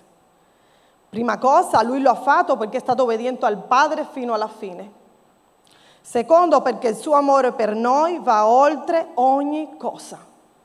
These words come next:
Tre, perché il suo grande desiderio è che noi sapessimo che c'è un Dio che vuole darci una vita nuova in Lui.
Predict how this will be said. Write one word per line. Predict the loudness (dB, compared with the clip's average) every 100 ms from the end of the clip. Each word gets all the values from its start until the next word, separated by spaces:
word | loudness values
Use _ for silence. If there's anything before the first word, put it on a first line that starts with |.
| _ _ _ _ _ _ _ _ _ _ _ _
Tre, | 0 4 4 2 0
perché | 0 2 -4
il |
suo | -2 -2
grande | 2 2 2 2
desiderio | 2 -2 -4 0 2 0 0 -2 0
è | -2 0
che | -2 -2
noi | 0 0 0 -4
sapessimo | -4 -2 -2 -4 -6 -6 -4 -4 -4 -18 -20 _ _ _
che | 2 4 2 -2
c'è | -6 2 4
un | 4 0
Dio | -2 -2 0 0
che | 0
vuole | 0 0 2
darci | 0 0 -4 -8 -8
una | -6 -6 -6
vita | -8 -6 -4 -4
nuova | -4 -4 -2 -2 -4 -6
in | -10 -10 -6
Lui. | -6 -6 -12